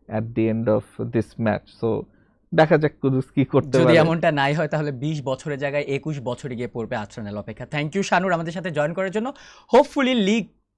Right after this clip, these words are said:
Speaker 2: কি হয়, যদি আর্সেনাল জিতে আবারও আপনি আমাদের সাথে
Speaker 1: <laughs>
Speaker 2: স্বইচ্ছায় জয়েন করবেন।
Speaker 1: Sure।
Speaker 2: Thank you। দর্শক কি মনে হয়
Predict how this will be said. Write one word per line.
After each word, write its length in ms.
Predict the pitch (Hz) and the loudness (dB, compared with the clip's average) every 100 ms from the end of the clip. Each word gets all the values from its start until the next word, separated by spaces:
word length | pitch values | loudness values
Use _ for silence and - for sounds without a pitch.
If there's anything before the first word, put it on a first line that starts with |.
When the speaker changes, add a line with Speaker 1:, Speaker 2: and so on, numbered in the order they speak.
| _ _ _ _ _ | _ _ _ _ _
Speaker 2:
কি 160 | 196 | -2
হয়, 300 | 175 123 98 90 127 | -2 -4 -12 -14 -10
যদি 200 | 139 139 | -6 -4
আর্সেনাল 320 | 131 151 147 | -4 -6 -6
জিতে 200 | 165 180 | -6 -6
আবারও 360 | - 123 147 | -4 -4 -4
আপনি 220 | 156 - 123 | -6 -8 -10
আমাদের 160 | 120 | -12
সাথে 320 | - - 143 131 | -8 -6 -2 2
Speaker 1:
<laughs> 80 | 160 | 2
Speaker 2:
স্বইচ্ছায় 600 | 160 156 202 - - 165 | 2 2 0 0 2 2
জয়েন 200 | 135 113 | 2 -2
করবেন। 380 | 107 98 98 - _ - | -6 -8 -12 -16 _ -2
Speaker 1:
Sure। 240 | 135 - 113 - _ _ - | 0 2 0 -2 _ _ -6
Speaker 2:
Thank 180 | - - | -4 -4
you। 80 | 107 _ - - - _ _ _ - | -12 _ -20 -20 -20 _ _ _ -4
দর্শক 240 | 180 240 - | -2 -2 0
কি 140 | 247 | 2
মনে 200 | 247 196 | 6 6
হয় 220 | 160 127 | 4 2